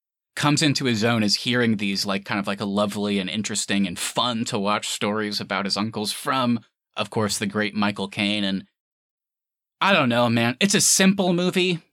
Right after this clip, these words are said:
Maybe it's, like, too simple at <laughs> times. Like, I don't know how to put it, but it's just so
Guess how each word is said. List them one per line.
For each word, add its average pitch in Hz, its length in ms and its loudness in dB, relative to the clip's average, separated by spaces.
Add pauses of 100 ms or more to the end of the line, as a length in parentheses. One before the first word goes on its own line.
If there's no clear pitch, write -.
Maybe 160 380 2
it's, 160 180 0
like, 143 380 0
too 123 300 0
simple 151 420 2
at 156 120 2
<laughs> - 20 -6
times. 175 580 4
Like, - 280 0
I 143 60 2
don't 165 100 4
know 151 120 2
how 139 100 4
to 139 100 0
put 151 240 2
it, 151 120 2
but 151 100 0
it's 143 160 0
just 160 220 2
so 233 680 4